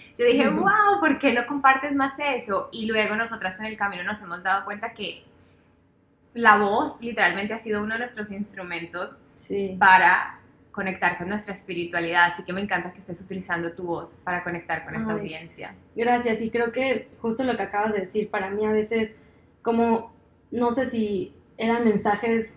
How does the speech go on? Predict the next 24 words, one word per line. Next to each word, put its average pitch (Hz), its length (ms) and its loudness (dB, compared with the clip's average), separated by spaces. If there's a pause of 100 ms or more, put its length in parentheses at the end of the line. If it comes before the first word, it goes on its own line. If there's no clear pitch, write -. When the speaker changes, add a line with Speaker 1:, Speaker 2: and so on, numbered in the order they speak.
Speaker 2:
del 214 180 2
universo, 208 580 4
de 202 80 0
los 185 200 -2
ángeles, 214 640 0 (440)
eh, 202 200 0
de 190 120 0
Dios, 226 580 4 (380)
pero 208 440 4
yo 226 140 2
no 233 60 2
entendía 226 680 2
por 185 160 -4
qué 196 560 -2
había 190 720 -4 (440)
hecho 208 300 0
en 202 120 2
mi 190 40 0
carrera 202 300 0
de 185 100 -4
cantante, 190 480 -4
yo 202 100 -2
no 214 80 2
entendía 202 720 2